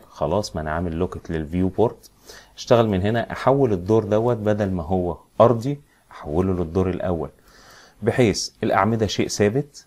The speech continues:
مش هغير فيها حاجه، الاكسات والمارك شيء ثابت، انما من اول هنا البوابه مفيش بوابه، الدنيا دي هتتحول،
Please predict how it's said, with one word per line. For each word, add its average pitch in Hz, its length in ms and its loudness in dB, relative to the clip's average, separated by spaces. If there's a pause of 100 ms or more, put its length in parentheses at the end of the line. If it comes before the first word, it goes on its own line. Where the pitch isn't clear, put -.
(120)
مش - 200 -8
هغير 90 280 0
فيها 87 240 -2
حاجه، 85 400 -4 (800)
الاكسات 113 720 2 (100)
والمارك 104 720 2
شيء - 280 0
ثابت، 101 640 -2 (420)
انما 110 360 0
من 95 180 -2
اول 98 360 0
هنا 98 300 -2 (920)
البوابه 90 560 2
مفيش 92 320 -4
بوابه، 85 500 0 (480)
الدنيا 85 340 -2
دي 80 100 -6
هتتحول، 85 600 -4